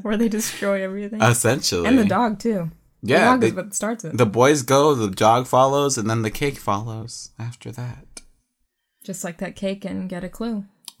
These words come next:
Speaker 2: They didn't get a clue, and they used the same
Speaker 1: The
Speaker 2: little
Speaker 1: mom
Speaker 2: thing.
Speaker 1: should have gotten a clue and not married this man.
Speaker 2: She said,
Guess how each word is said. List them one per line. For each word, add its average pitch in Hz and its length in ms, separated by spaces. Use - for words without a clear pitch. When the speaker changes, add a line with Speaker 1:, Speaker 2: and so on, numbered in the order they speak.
Speaker 2:
They 92 300
didn't 92 460
get 82 160
a 80 80
clue, 85 400
and 85 240
they 82 100
used 90 360
the 82 80
same 107 460
Speaker 1:
The 190 80
Speaker 2:
little 180 140
Speaker 1:
mom 285 120
Speaker 2:
thing. - 60
Speaker 1:
should 202 140
have 175 80
gotten 170 260
a 165 60
clue 165 260
and 165 300
not 175 240
married 170 280
this 160 140
man. 196 380
Speaker 2:
She - 100
said, 92 400